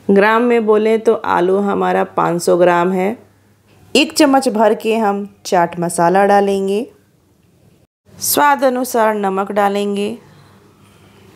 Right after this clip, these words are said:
नमक हाफ चम्मच से कम है। आलू में कॉर्नफ्लावर, चाट मसाला और नमक अच्छी तरह से मिक्स करना है और मिक्स करके एक डो तैयार करना है। ऐसे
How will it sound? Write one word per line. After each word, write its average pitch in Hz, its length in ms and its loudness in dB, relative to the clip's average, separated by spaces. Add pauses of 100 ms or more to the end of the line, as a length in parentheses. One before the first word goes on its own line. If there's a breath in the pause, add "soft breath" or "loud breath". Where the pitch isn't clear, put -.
(600 loud breath)
नमक 208 320 2
हाफ 170 300 -2
चम्मच 185 320 -2
से 190 200 -4
कम 165 300 -2
है। 196 180 0 (1300 loud breath)
आलू 190 300 -2
में 196 180 -2
कॉर्नफ्लावर, 175 1000 -2 (100)
चाट 160 360 -4
मसाला 175 520 -2
और 170 100 -2
नमक 165 440 -4 (340)
अच्छी 170 300 -6
तरह 170 220 2
से 170 200 -6
मिक्स 170 340 -6
करना 190 500 -2
है 185 260 -4
और 160 380 -4
मिक्स 165 300 -6
करके 170 200 -2
एक 165 120 -6
डो 170 240 2
तैयार 185 400 -2
करना 185 340 -2
है। 185 280 -4
ऐसे 196 380 -4